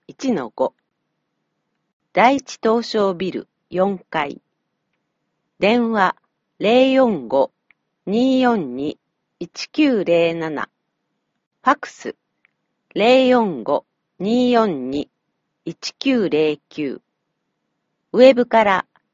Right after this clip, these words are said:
神奈川県国民年金基金で検索。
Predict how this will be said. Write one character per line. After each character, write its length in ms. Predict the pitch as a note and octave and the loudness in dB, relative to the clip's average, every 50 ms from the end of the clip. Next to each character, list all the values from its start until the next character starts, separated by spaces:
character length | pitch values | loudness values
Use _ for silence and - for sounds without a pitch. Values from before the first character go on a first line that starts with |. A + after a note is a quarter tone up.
| _ _ _ _ _ _ _ - | _ _ _ _ _ _ _ -4
神 180 | - G3+ A#3 C4 | -2 0 0 0
奈 120 | C#4+ C4 | 2 4
川 280 | C4+ C4+ C4+ C4 B3+ B3 | 4 4 4 4 2 0
県 400 | - - F3 C3+ A2 - - _ _ _ - | -2 -6 -8 -8 -8 -10 -16 _ _ _ -6
国 320 | - D#3 E3 - C4+ C4 | -6 -6 -4 -2 0 0
民 280 | C4 C4 C4 B3 A#3 A3+ | 2 2 0 0 0 0
年 260 | A3 A3 A3 G#3 F#3+ | 0 0 -2 -2 -4
金 320 | - - G3+ G3 G3 F#3+ | -6 -6 -6 -4 -4 -6
基 220 | F3+ - - - _ | -8 -12 -20 -20 _
金 360 | - - D#3+ B2 G#2+ G#2 G2+ | -8 -8 -8 -8 -8 -10 -8
で 220 | - A#2+ G#2 - _ _ _ _ _ - | -6 -6 -6 -8 _ _ _ _ _ -8
検 300 | - F3 F3 G#3 G#3 - | -4 -4 -4 -4 -6 -6
索。 460 | - F3+ D#3 _ - - C#3 A#2+ | -8 -8 -8 _ -10 -12 -12 -12